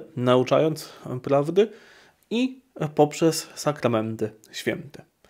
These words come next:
Pan nasz Jezus Chrystus po to przychodzi na ziemię. Przychodzi, aby nas nauczyć prawdy, aby nam powiedzieć, e, to, czego domyślić się sami nie moglibyśmy, jak na przykład kwestie Trójcy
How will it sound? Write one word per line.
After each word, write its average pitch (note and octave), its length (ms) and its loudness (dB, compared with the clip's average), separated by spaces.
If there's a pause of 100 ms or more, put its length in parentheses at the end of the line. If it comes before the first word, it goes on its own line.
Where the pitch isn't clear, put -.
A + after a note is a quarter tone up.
(280)
Pan C3+ 180 0
nasz E3 180 2
Jezus A2+ 180 -2
Chrystus E3 380 -2
po A#2+ 200 2
to - 240 -4 (100)
przychodzi A2+ 480 0 (220)
na C#3 180 -2
ziemię. C3 300 -2 (280)
Przychodzi, B2 320 4
aby A2+ 160 4
nas A#2 240 -4
nauczyć C3+ 640 0
prawdy, A2+ 580 0
aby B2+ 180 4
nam A2+ 140 0
powiedzieć, B2+ 640 6 (280)
e, B2+ 120 -2
to, C#3+ 140 2
czego D3 240 0
domyślić D3 520 2
się C3 200 0
sami C3+ 360 -2 (360)
nie A#2+ 260 0
moglibyśmy, A#2 640 0
jak - 160 -4
na G2+ 60 -10
przykład - 220 -12
kwestie - 340 -8
Trójcy A2+ 440 -2